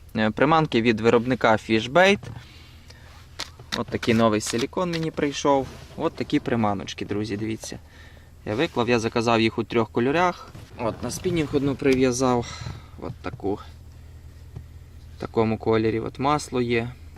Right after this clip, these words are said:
Лох на двох грамах. Поставив, будемо пробувати.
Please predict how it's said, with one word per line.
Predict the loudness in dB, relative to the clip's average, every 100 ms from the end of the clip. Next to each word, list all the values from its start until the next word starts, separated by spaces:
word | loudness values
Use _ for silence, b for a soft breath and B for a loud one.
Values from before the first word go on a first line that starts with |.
| -14 -14 -16 -4
Лох | 2 2 2 -4 -16 -6
на | 0 0
двох | 2 0 2
грамах. | 2 4 2 0 -12 -18 -14
Поставив, | -10 -2 2 4 2 0
будемо | 0 2 0 -6
пробувати. | -4 -4 -2 -6 -10 -12